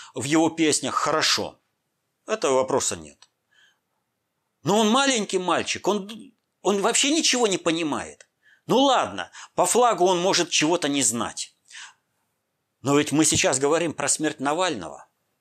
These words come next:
А каким-то странным образом за несколько дней до смерти Навального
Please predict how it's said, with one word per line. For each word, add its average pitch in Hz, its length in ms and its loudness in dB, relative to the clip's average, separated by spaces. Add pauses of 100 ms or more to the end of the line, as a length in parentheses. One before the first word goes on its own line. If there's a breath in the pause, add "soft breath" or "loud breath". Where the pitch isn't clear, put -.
(1120 loud breath)
А 110 840 2 (640)
каким-то - 440 -6
странным 120 580 -4
образом 113 560 -8 (340 soft breath)
за 120 500 -2 (140)
несколько 123 500 -2
дней 110 320 -4
до 92 160 -6
смерти 113 420 -6
Навального 104 760 -6